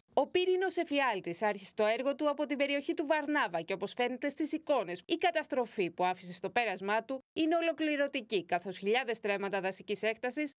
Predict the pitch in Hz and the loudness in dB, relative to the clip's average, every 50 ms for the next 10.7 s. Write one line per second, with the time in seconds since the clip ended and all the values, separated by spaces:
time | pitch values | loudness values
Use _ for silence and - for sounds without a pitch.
0 | _ _ - 330 320 311 302 269 320 311 320 339 339 320 311 - 285 254 - 262 | _ _ 2 2 2 2 2 0 0 -2 0 0 0 0 0 -4 -10 -8 -2 0
1 | 262 240 247 247 269 262 269 214 247 - 247 240 240 233 - 220 240 240 - - | 0 0 0 0 -2 -4 -4 -4 -2 -2 -2 -2 -2 -6 -2 -2 -2 -2 -2 -4
2 | - - - 240 220 214 214 202 - 196 175 160 147 - - _ _ _ _ _ | -16 -8 -6 -2 0 0 0 0 0 -4 -4 -4 -4 -10 -16 _ _ _ _ _
3 | - 240 240 - 269 269 294 294 285 330 311 302 - 302 - 339 339 - - - | -6 -4 0 0 0 0 0 -2 0 -2 -2 -2 -4 -2 -2 -2 -2 -2 -4 -2
4 | - 185 175 170 202 214 240 262 269 - 269 - 302 277 - 269 262 269 262 - | 0 -2 2 2 2 2 2 0 -4 -6 -4 -4 -2 0 0 -2 0 -2 -4 -4
5 | 277 269 302 269 226 254 269 269 - 311 294 - _ _ - 330 349 339 - 302 | -2 -2 -2 0 2 0 -2 0 -2 -4 -6 -6 _ _ 0 0 0 2 0 -2
6 | 233 208 247 220 214 196 180 175 165 160 165 165 - 214 220 240 247 269 277 269 | 0 0 -2 0 0 0 0 0 -2 -2 -4 -4 0 0 0 2 0 -2 -4 -4
7 | _ _ - 247 240 262 233 - 247 240 247 214 247 247 254 311 349 359 330 - | _ _ -2 -2 -2 -2 0 0 0 0 2 0 -2 0 0 0 -2 -2 -2 -2
8 | 285 277 269 254 208 170 170 - 190 - - 185 175 - 214 208 226 202 196 202 | 0 0 0 0 0 -4 -6 -8 -8 -6 -6 -4 -2 -2 -2 -2 -2 -2 -2 -2
9 | 185 190 220 247 262 - - - - - 196 202 214 233 247 240 - 247 240 220 | 0 0 0 0 -2 -4 -8 -12 -6 -2 0 0 0 0 -2 -2 -2 -2 -2 -2
10 | 247 254 262 269 - - 320 262 262 - _ _ - | -4 -6 -6 -6 -2 0 0 0 0 -4 _ _ -20